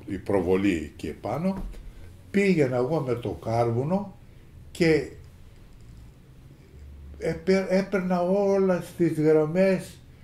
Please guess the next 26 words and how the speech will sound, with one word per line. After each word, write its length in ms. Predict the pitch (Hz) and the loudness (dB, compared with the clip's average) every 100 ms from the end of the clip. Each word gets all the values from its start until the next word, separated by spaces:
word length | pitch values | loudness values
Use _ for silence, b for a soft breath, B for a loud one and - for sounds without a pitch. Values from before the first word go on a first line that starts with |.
| b b - | b b -2
ό,τι 400 | 165 202 196 175 | 2 2 2 -2
μου 180 | 160 | 2
έδειχνε 760 | 170 185 175 165 160 170 156 - - - - - | 4 4 2 -6 -4 -2 -2 -6 -16 -20 -20 -10
το 100 | - | -2
επιδιασκόπιο, 1000 | 143 143 139 131 117 - 151 147 123 113 117 156 | -2 0 -4 -2 -4 -4 -4 -4 -4 -6 -6 -8
γιατί 340 | 143 147 160 170 | -4 -4 -4 -4
εγώ 340 | 170 143 170 | -2 0 0
έβλεπα 420 | 175 185 185 185 | 0 0 -2 -4
τη 100 | 143 | -8
φωτογραφία 800 | 143 139 143 135 131 117 190 190 | -8 -4 0 0 0 -2 -2 -2
εκεί. 400 | 170 - 113 - - b b b b b _ | -2 -2 -4 -4 -14 b b b b b _
Αυτή 360 | - - - 185 | -6 -4 0 0
που 160 | 180 143 | 0 -2
είχα 120 | 139 | 2
βάλει 320 | 127 135 117 101 | 4 4 4 0
μέσα, 320 | 127 120 110 | 0 0 -2
τη 140 | 95 104 | -4 -4
μικρή, 680 | 95 95 - 113 175 190 - B B | -4 -4 0 4 4 2 -4 B B
την 180 | 131 131 | -2 2
έβλεπα 440 | 175 175 170 156 | 2 2 -2 -2
τεράστια. 600 | 143 135 117 - - 71 - b b | 0 0 0 -2 -8 -16 -16 b b
Πήγαινα 320 | - 135 151 147 | -6 -2 0 -2
και 160 | - | -6
σχεδίαζα 800 | - - 101 - 117 127 117 117 113 | -16 -8 -8 -6 -2 -2 -2 -6 -8
το 120 | 98 95 | -10 -12
μάτι 360 | 92 85 78 | -12 -12 -14